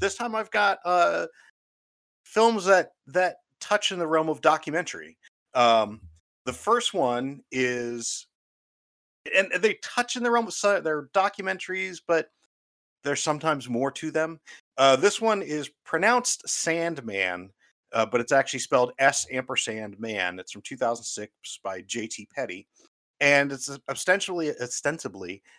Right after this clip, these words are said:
a documentary about, um, extreme underground horror filmmakers. Now, these are people who make, th-, uh, you know, not to be judgme-, judgmental, but their films are, are reprehensible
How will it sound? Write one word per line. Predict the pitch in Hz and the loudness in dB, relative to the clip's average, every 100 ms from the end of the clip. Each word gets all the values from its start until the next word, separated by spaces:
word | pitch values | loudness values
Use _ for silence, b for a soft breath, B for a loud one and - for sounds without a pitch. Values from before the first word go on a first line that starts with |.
| _ 123 | _ -4
a | 110 | 4
documentary | 139 143 - 139 131 - 131 123 117 - | 4 4 0 -4 -4 -4 -4 -4 -6 -10
about, | - 117 110 110 - - - | -2 0 0 -2 -6 -14 -8
um, | 110 101 98 _ _ _ 120 | -6 -4 -6 _ _ _ -12
extreme | - - - 143 147 151 156 156 | -4 -4 -2 -4 -4 -2 -4 -4
underground | 139 143 147 123 135 127 127 123 120 - _ | -4 -4 -2 0 0 2 0 -2 -6 -12 _
horror | - 127 123 107 | -6 -2 0 -2
filmmakers. | - 120 107 87 85 87 82 - | -4 -6 -6 -10 -10 -12 -14 -10
Now, | 107 107 | -8 -6
these | 151 151 | -6 -8
are | |
people | - 139 131 | -10 -10 -10
who | 117 113 | -8 -6
make, | 110 110 - _ _ _ _ _ - | -6 -8 -12 _ _ _ _ _ -14
th-, | - | -12
uh, | - - - - - | -14 -16 -18 -18 -10
you | - | -4
know, | 120 95 104 | -2 -2 0
not | 170 180 | 4 4
to | 175 | 4
be | 170 | -2
judgme-, | 131 147 139 | 0 2 2
judgmental, | - 147 127 131 123 110 | 2 0 2 -2 -2 -6
but | 110 | -6
their | 123 | -6
films | - 123 110 | -2 -2 0
are, | 110 101 101 - | -2 -2 -4 -6
are | 95 | -4
reprehensible | 95 - 92 92 - 87 87 | -4 -8 -14 -12 -10 -10 -12